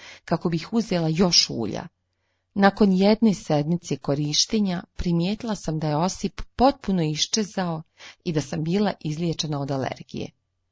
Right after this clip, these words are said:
Nina Pirosmanišvili, Tbilisi. Kada se pomažem uljem oca Gavrila,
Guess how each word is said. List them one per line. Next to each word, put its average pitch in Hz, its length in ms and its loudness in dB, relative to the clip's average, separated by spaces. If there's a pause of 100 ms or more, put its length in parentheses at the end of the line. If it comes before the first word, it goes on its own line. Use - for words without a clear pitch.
(300)
Nina 196 540 4 (220)
Pirosmanišvili, 151 1200 -2 (300)
Tbilisi. 147 680 -4 (4000)
Kada 220 240 4
se 226 140 0
pomažem 247 580 0 (100)
uljem 214 380 2
oca 180 280 -2
Gavrila, 180 640 0